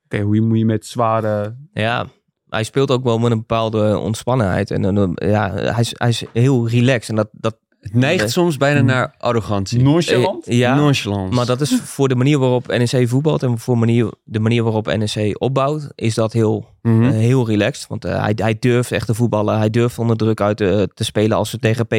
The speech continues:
Speaker 2: S V spelen thuis, speelt hij ook een hele belangrijke rol in. Eh, alleen jij ziet het soms in, in het verdedigende aspect ook nog een beetje terug. En dat is nog steeds een beetje iets
Speaker 3: Ja.
Speaker 2: waarvan ik zeg van, oké, eh, als Rogier Meijer denkt dat je in, bij de top drie kan spelen. En je
Speaker 3: Champions
Speaker 2: denkt,
Speaker 3: League niveau.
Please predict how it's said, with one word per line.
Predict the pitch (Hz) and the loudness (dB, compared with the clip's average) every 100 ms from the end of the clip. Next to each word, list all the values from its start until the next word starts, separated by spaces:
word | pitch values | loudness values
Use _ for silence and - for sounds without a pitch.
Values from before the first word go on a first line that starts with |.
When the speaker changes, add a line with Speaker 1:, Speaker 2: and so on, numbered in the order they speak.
| 110 | 0
Speaker 2:
S | |
V | - 104 | 0 0
spelen | 107 104 107 101 | 0 0 0 0
thuis, | 101 98 107 - - | 0 0 -2 -6 -20
speelt | - - 104 | -20 -8 -4
hij | 101 | -2
ook | 101 | -2
een | 113 | 0
hele | 110 107 | 0 2
belangrijke | 107 104 101 104 | 0 0 0 -2
rol | 107 107 104 | -2 2 2
in. | 110 - - - - - - _ _ | 0 -6 -16 -14 -14 -16 -20 _ _
Eh, | - 104 92 | -2 0 2
alleen | 92 104 | 2 2
jij | 98 101 | 2 0
ziet | 107 | -2
het | 104 | -6
soms | - 110 | -6 -2
in, | 107 104 | -2 -4
in | - | -4
het | 107 | -4
verdedigende | 104 110 110 107 110 | -2 0 -2 -2 -4
aspect | - 113 107 | -2 -4 -2
ook | 110 | -2
nog | 110 | -2
een | 107 | -2
beetje | 98 104 | -2 -4
terug. | - 98 104 | -6 -6 -6
En | 107 107 _ _ _ _ _ _ _ | -8 -10 _ _ _ _ _ _ _
dat | 104 104 | -6 -4
is | 107 | -4
nog | 107 | -4
steeds | - 104 110 | -2 -2 0
een | |
beetje | 107 107 113 104 | 0 0 0 0
iets | 107 | -2
Speaker 3:
Ja. | 120 | -2
Speaker 2:
waarvan | 110 110 | -2 -2
ik | 107 | -4
zeg | - 104 | -2 -4
van, | - | -2
oké, | 104 107 101 107 _ _ _ _ | -2 0 0 -2 _ _ _ _
eh, | - 104 104 98 104 80 60 | -6 -2 0 0 -2 -2 -2
als | 101 - | -2 -4
Rogier | 104 107 117 110 | -4 -2 0 2
Meijer | 110 110 110 | 2 0 0
denkt | 107 | 0
dat | 110 - | -2 -2
je | |
in, | 110 107 | -4 -2
bij | 110 | -2
de | 107 | 0
top | 110 | 0
drie | 120 | -2
kan | 113 110 | -2 -2
spelen. | - 113 | -2 -2
En | 95 | 0
je | 113 | 2
Speaker 3:
Champions | 113 147 | 2 2
Speaker 2:
denkt, | 147 139 | 4 2
Speaker 3:
League | 123 | 2
niveau. | 101 95 _ | 0 -2 _